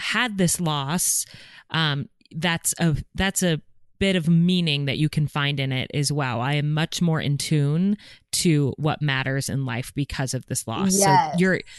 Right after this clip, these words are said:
Speaker 1: you're creating meaning from the loss by noticing that about yourself, by
Speaker 2: Yes.
Speaker 1: honoring that and honing it
Speaker 2: Yes.
Speaker 1: as you move forward.
Speaker 2: Yes, I always f-, say, "I'm never, I don't expect that I will ever be able to say I'm grateful my child died,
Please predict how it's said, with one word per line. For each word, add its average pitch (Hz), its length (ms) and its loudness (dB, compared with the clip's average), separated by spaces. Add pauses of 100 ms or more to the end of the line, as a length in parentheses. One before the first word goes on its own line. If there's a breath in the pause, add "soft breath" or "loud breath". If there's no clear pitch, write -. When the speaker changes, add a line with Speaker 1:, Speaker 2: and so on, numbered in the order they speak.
(220 loud breath)
Speaker 1:
you're 190 200 4
creating 202 760 2
meaning 139 340 0
from 151 220 0
the 135 80 0
loss 135 320 0
by 143 140 -2
noticing 156 520 2
that 135 180 -2
about 127 200 -4
yourself, 131 440 -4
by 127 100 -2
Speaker 2:
Yes. - 120 -4
Speaker 1:
honoring 151 460 2
that 143 240 0
and 139 140 0
honing 139 500 0
it - 200 -4
Speaker 2:
Yes. 170 480 -4
Speaker 1:
as 139 220 -2
you 147 40 -2
move 139 200 -4
forward. 107 580 -6
Speaker 2:
Yes, 202 320 2
I - 120 0
always 220 520 2 (180)
f-, - 300 -16
say, 185 680 -2
"I'm 220 360 2
never, 196 480 0 (360)
I - 280 -14
don't 214 340 2
expect 196 540 -6
that 202 80 0
I 185 100 -2
will 175 140 0
ever 185 240 0
be 180 100 0
able 175 160 0
to 170 60 -10
say 175 160 -4
I'm 170 140 -4
grateful 160 360 -4
my 160 160 -4
child 175 400 -8
died, 220 380 -2